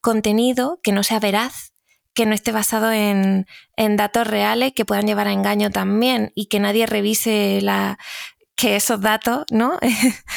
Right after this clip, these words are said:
Eh, son correctos o no, ¿no? Eh, pues como empresas, las empresas que crean ese tipo de soluciones y herramientas deberían también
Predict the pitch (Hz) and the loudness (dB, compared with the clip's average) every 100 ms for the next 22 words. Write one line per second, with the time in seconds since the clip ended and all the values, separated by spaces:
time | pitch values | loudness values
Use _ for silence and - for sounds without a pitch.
0 | - - - 262 226 - 226 214 220 214 | -4 -2 0 2 2 2 0 0 0 0
1 | - 220 196 196 240 226 208 320 - - | 0 0 2 2 2 2 0 -2 -4 -10
2 | - - - 220 208 202 202 196 202 - | -10 -10 -2 2 4 2 2 0 -2 -6
3 | _ - 214 - 208 202 196 196 _ _ | _ -4 -4 0 2 2 2 -2 _ _
4 | - 208 202 214 247 220 - - - - | -2 0 0 0 -2 -4 -8 -20 -20 -4
5 | 220 196 190 190 226 262 - 240 - 233 | 0 0 0 0 0 -2 -2 -2 0 2
6 | 226 220 226 - 226 233 208 220 214 214 | 2 2 0 0 -2 -2 -2 0 2 2
7 | 214 226 214 - 220 220 208 214 214 226 | 0 0 -2 0 0 0 0 0 0 0
8 | 233 247 247 208 196 202 202 202 202 196 | 0 -2 0 0 0 2 0 0 0 0
9 | 196 202 220 | 0 0 0